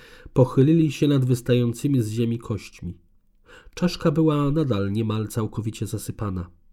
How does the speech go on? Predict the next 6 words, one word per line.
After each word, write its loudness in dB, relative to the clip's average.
Klaudia 4
wyjęła 4
z -10
kieszeni 0
szeroką -4
miotełkę -2